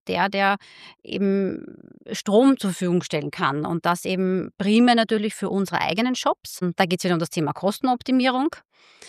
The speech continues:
Ähm, aber auch, ähm, mittlerweile können wir den Strom österreichweit, verkaufen wir ihn, ähm, an Gewerbekunden, ähm, an private Kunden das noch nicht, aber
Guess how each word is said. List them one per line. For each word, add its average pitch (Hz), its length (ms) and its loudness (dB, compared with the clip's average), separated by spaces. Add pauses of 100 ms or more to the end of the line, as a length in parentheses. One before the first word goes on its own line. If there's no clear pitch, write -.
(220)
Ähm, 185 580 2
aber 190 400 2
auch, 196 300 -2
ähm, 185 360 2
mittlerweile 202 520 2
können 208 360 0
wir 196 140 0
den 196 140 0
Strom 180 420 -2
österreichweit, 196 920 0
verkaufen 196 520 -4
wir 208 100 0
ihn, 208 400 0
ähm, 185 460 0
an 180 100 0
Gewerbekunden, 254 800 0 (680)
ähm, 190 460 0
an 185 180 -2
private 202 800 0
Kunden 220 480 -4
das - 360 -8
noch 214 240 -2
nicht, - 400 0
aber 240 380 2